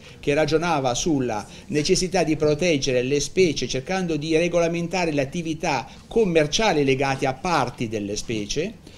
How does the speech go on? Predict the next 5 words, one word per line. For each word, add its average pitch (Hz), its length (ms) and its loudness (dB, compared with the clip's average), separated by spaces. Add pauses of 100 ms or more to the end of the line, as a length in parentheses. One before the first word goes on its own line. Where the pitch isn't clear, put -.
(280)
per 156 140 4
arrivare 160 460 4
poi 151 300 4
a 127 220 0 (140)
proteggere, 135 680 0